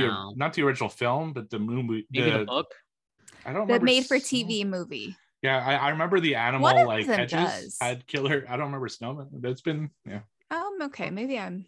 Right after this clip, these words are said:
Speaker 3: yeah.
Speaker 1: No, I think you say might be right. I feel like the made for
Speaker 2: Yeah,
Speaker 1: T V
Speaker 2: it's,
Speaker 1: movie
Speaker 2: it's
Speaker 1: might have
Speaker 2: very
Speaker 1: had, like,
Speaker 2: possible.
Speaker 1: some snowmen going on in there. Maybe the not book too. I, I don't remember, but yeah. But
Speaker 3: Yeah,
Speaker 1: Sam?
Speaker 3: I feel like I remember seeing them, but anyway.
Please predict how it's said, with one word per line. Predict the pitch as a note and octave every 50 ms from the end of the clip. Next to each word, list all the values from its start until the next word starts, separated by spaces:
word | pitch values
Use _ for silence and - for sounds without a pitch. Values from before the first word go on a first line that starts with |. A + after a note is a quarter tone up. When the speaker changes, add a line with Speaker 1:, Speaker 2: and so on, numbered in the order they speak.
| _ _
Speaker 3:
yeah. | - A3 G3+ G3 F#3+ G3 F#3+ - _
Speaker 1:
No, | - - A3+ B3+
I | B3+ B3
think | A#3+ D4 C#4+ -
you | C#4
say | - - D#4+
might | D4 D4 C#4 A3
be | A3
right. | A3+ G3 D3
I | C3+
feel | - A3
like | B3+ - -
the | A3+
made | G#3+ G#3+ G#3+ G3+ -
for | - G#3 B2+
Speaker 2:
Yeah, | -
Speaker 1:
T | G3+ G3
V | E3+
Speaker 2:
it's, | F3 F3+
Speaker 1:
movie | F3+ F3 E3+
Speaker 2:
it's | C#3+
Speaker 1:
might | C#3+ C#3+ D3
have | - D3+
Speaker 2:
very | C#3+
Speaker 1:
had, | C3 B2+ C3
like, | B2+ A#2+ A#2+
Speaker 2:
possible. | A2 G#2 G#2 B2
Speaker 1:
some | - - - - C#3+
snowmen | C3+ C3 B2+ B2+ B2+ B2 A#2+ A#2+ A#2+ B2 B2
going | C3 B2 A#2 A#2 A#2
on | A#2 A#2 A#2 A2+
in | A2+ A2+
there. | A2+ A2 G#2+ G#2+
Maybe | A#2+ C#3+ F3 A3+
the | A3+ F3+ C3 A#2+ B2
not | A#2 A#2 A#2+ B2+ C3+ C#3 C3 - B2
book | C#3+ C#3 C3+ C3+ - -
too. | - - C3+ B2+ A2+ G#2+
I, | G#2 A2 A2 - A#2+
I | B2
don't | B2 B2 B2
remember, | A2 A2 G#2+ G#2 G#2 A2 G#2+ G#2 G2 F#2 G2
but | G2 G2+ F#2+ F2+ - - _ _ _ _ _ -
yeah. | A2 G2+ G#2 G#2+ G2+ G2 G#2+ A#2 A#2 _ _
But | - A#2+ B2 A2+ - _ _ _ _
Speaker 3:
Yeah, | _ C4 C4+ D4 D#4
Speaker 1:
Sam? | E3+ D#3+ E3+ F#3+ G#3 G#3+
Speaker 3:
I | G3+
feel | G4 A#4 B4 B4+
like | A#4+ A#4 G#4 F4+
I | G4 F4+
remember | D#4+ C4+ B3+ B3 B3 A#3 A#3 G#3 F#3 F3 F3 F#3 F3+ _ _
seeing | - - - - G#3 G3 F3+ D#3+ C#3
them, | C#3 - - F#3
but | - -
anyway. | - A#2 - - - - - A3